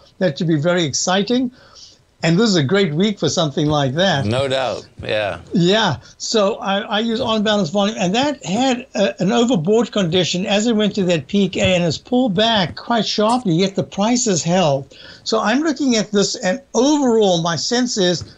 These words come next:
Speaker 1: that we are still in a rising tide in the shorter term,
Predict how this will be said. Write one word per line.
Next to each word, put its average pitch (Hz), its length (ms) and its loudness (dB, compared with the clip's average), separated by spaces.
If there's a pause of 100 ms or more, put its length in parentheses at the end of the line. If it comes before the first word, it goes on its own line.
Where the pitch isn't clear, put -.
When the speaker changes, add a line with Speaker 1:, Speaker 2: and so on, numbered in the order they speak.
(260)
Speaker 1:
that 190 220 2
we 196 100 2
are 185 80 2
still 254 380 -2
in 226 120 -2
a 175 120 2
rising 208 600 0
tide 180 480 0
in 202 140 -2
the 160 100 2
shorter 240 520 0
term, 185 500 2